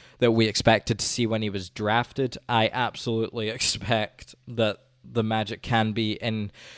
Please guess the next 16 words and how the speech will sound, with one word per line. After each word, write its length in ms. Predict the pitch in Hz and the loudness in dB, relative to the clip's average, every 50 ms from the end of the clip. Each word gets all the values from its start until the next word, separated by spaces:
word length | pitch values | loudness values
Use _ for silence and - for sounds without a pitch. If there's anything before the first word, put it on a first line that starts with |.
| - - - - | -20 -10 -4 -2
in 180 | 127 127 123 | 0 0 0
contention 720 | 113 - 123 110 104 - - 123 113 113 110 - - 113 104 | 0 0 -2 -2 -2 -2 -2 0 0 0 -2 -4 -6 -6 -6
for 160 | - - 110 | -6 -6 -4
one 160 | 104 107 107 | -4 -4 -4
of 120 | 104 101 101 | -4 -4 -4
the 260 | 101 98 98 101 92 | -4 -4 -4 -4 -6
lower 300 | 82 110 107 101 104 101 | -6 -4 -4 -4 -4 -6
tier 260 | - - - 104 95 | -6 -4 -4 -4 -4
playoff 400 | - - - 107 98 98 95 95 | -4 -4 -4 -2 0 0 0 -2
seeds 380 | - - - 104 98 92 95 - | -4 -6 -6 -6 -6 -6 -6 -6
in 120 | 98 92 90 | -6 -6 -6
the 140 | 92 92 - | -8 -10 -10
East, 580 | 101 98 95 - - - - - - - - - _ | -8 -10 -8 -8 -8 -8 -8 -8 -10 -12 -16 -18 _
for 180 | - - 87 - | -16 -14 -12 -10
sure. 480 | - - - 104 101 101 95 98 92 - _ _ _ _ _ _ _ _ _ _ _ _ _ _ _ _ _ _ _ _ _ _ _ _ _ _ _ _ _ _ - - - - - - _ - - | -10 -8 -6 -4 -4 -4 -6 -8 -10 -14 _ _ _ _ _ _ _ _ _ _ _ _ _ _ _ _ _ _ _ _ _ _ _ _ _ _ _ _ _ _ -20 -20 -20 -20 -20 -20 _ -6 -2
Um, 520 | 113 110 113 117 117 117 117 117 110 | 0 2 4 4 2 0 -2 -4 -8